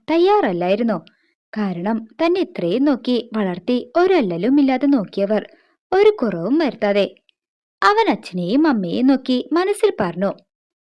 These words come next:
"കല്യാണം കഴിഞ്ഞിട്ടും കുട്ടികളില്ലാത്തതിന്റെ പേരിൽ ഏറെ പഴി കേൾക്കേണ്ടി വന്നവളാണ് ഞാൻ. ദേവേട്ടൻ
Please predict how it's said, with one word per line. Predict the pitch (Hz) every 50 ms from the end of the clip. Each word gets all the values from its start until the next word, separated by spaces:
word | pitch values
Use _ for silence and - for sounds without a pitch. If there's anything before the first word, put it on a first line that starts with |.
| _ _ _ _ _ _ _ _ _ _
"കല്യാണം | - 214 196 180 185 175 185 247 269
കഴിഞ്ഞിട്ടും | 294 285 247 220 226 220 240 247 233 - - _ _
കുട്ടികളില്ലാത്തതിന്റെ | - 320 320 - 381 381 381 381 330 226 190 190 180 180 - 185 190 220 269
പേരിൽ | 269 - 247 226 233 233 220 226 - _ _ 285
ഏറെ | 285 311 349 370 403 415 415
പഴി | 240 196 175 170
കേൾക്കേണ്ടി | 170 - 190 190 185 - 285 311 339
വന്നവളാണ് | 339 311 214 180 175 175 180 226 277 277 240
ഞാൻ. | 226 220 202 185 180 - _ _ _ _ _ _ _ _ -
ദേവേട്ടൻ | 202 208 202 190 175 185 185 190 240 247